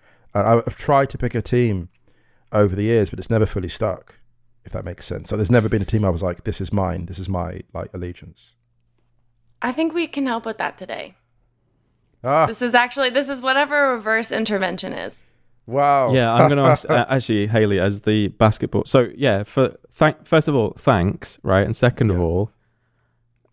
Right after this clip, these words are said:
Speaker 3: uh, I don't know if you know this, but we were huge fans of yours before we even joined The Ringer. I used to
Speaker 1: Yeah,
Speaker 3: read
Speaker 1: yeah.
Speaker 3: all your pieces. We used to listen to the podcast that you were on. It's like, Haley O'Shaughnessy's funny. Like, she's, you know, like, I like this kind, same kind of thing, like, as someone who's followed the N B A for a while, but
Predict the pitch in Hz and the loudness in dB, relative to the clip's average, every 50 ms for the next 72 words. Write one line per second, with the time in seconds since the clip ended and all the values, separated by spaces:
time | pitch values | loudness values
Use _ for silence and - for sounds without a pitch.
0 | - - - - 113 110 110 104 107 120 127 147 143 135 120 - 123 131 127 123 | -20 -18 -8 -4 -2 0 0 2 2 4 4 4 2 2 0 0 0 0 0 2
1 | 113 107 92 87 90 - - - 104 101 110 110 110 107 104 - - 110 110 104 | 0 0 0 -2 -4 -4 -4 -6 -2 0 2 4 4 4 2 0 -2 -2 -2 0
2 | - - 104 98 98 98 95 95 101 101 98 95 - - 87 - 104 101 95 98 | 0 0 0 2 0 0 0 0 2 2 2 0 -2 -6 -6 -2 0 2 2 2
3 | 95 98 98 95 90 90 95 87 - _ _ _ _ _ - 107 - - 107 104 | 2 0 0 -2 -6 -8 -8 -12 -16 _ _ _ _ _ -10 -4 2 4 4 4
4 | 98 95 95 92 95 90 87 - 85 92 101 - _ - 110 104 - 120 117 123 | 4 4 2 2 2 0 0 0 -2 -4 -6 -8 _ -2 -2 0 0 2 2 4
5 | 127 120 117 123 127 123 127 127 120 - 123 113 110 - - 107 107 104 104 101 | 4 4 4 4 4 4 2 0 0 0 0 -2 -2 0 0 0 2 2 2 0
6 | - - - 101 98 - - 101 104 104 - - 101 101 101 - - 104 101 98 | -2 -4 -4 -4 -4 -2 0 0 2 2 2 0 -2 -2 -2 0 0 0 0 2
7 | - 127 127 120 - 123 120 113 - 117 120 - 110 110 107 107 110 110 110 110 | 2 2 2 2 2 0 -2 -2 -2 -4 -4 -2 -2 0 2 2 2 2 2 0
8 | 107 - _ _ _ _ _ _ _ _ - - 135 165 208 247 233 - 185 180 | -2 -6 _ _ _ _ _ _ _ _ -10 -4 -2 0 0 0 0 0 2 2
9 | 156 - 135 113 - - 127 120 113 101 98 95 95 90 - - - - - 120 | 2 0 -2 -4 0 2 2 4 4 2 2 2 0 0 0 -2 -4 -2 0 0
10 | 123 - - - 135 113 98 92 - - _ _ _ _ _ _ _ _ _ _ | 0 -2 -2 -2 0 2 2 0 -2 -4 _ _ _ _ _ _ _ _ _ _
11 | _ - - 117 - - - 135 143 151 - 90 127 117 - - 135 113 101 - | _ -2 0 0 0 0 0 0 2 2 2 0 -2 -4 -2 -2 -2 -2 -2 -2
12 | - 165 190 196 196 - 196 185 175 - 196 202 165 113 101 104 101 - - - | 0 0 0 0 0 0 0 0 0 0 0 -2 0 0 0 0 0 0 -2 -2
13 | - - 113 107 - - 135 135 127 117 120 120 107 - - 120 123 123 117 110 | 2 2 2 2 2 0 -2 0 2 2 2 0 0 -2 -2 0 0 0 0 0
14 | - 101 101 98 95 104 98 92 - 98 92 95 95 90 85 - - - - | -2 -4 -2 0 0 0 0 0 -2 -2 0 2 2 2 2 0 -2 -2 -2